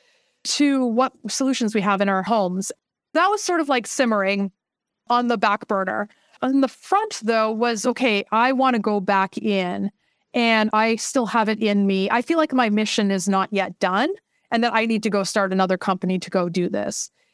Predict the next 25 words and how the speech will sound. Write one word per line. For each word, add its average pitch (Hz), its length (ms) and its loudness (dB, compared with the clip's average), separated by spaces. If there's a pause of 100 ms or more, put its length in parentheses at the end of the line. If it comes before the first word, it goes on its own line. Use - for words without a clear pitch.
(160)
And 247 160 2
I 240 200 -2
felt 269 320 -2
that 254 160 0
very, 233 460 0
very 202 360 2
viscerally 196 520 0
and 190 100 0
very 196 220 2
deeply. 190 460 -2
I 208 140 0
had 254 280 0
a 240 100 -2
lot 226 300 0
of 208 120 -4
really 240 320 0
great 208 260 0
options 196 520 0
to 214 120 0
then 202 300 2
go 208 320 0
join 196 540 0 (400)
either 202 240 -2
other 190 200 0
startups 285 760 0